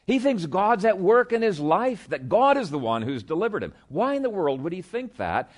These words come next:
when he is opposed to God? It's the nature of the way a religious spirit works. Now look at the religious hypocrisy of Saul in First Samuel twenty-eight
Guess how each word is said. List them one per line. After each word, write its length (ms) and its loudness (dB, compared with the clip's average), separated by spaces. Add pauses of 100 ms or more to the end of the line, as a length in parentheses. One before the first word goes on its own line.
(120)
when 160 0
he 160 0
is 280 -2 (120)
opposed 440 0
to 60 -10
God? 220 -2
It's 140 -6
the 140 -6
nature 420 -4
of 80 -6
the 80 -8
way 320 -4
a 80 -4
religious 640 -6 (120)
spirit 540 -4
works. 540 -6 (640)
Now 100 0
look 140 4
at 80 2
the 80 0
religious 480 2
hypocrisy 840 -4
of 100 -4
Saul 340 0
in 80 -2
First 300 -6
Samuel 340 -2
twenty-eight 800 -4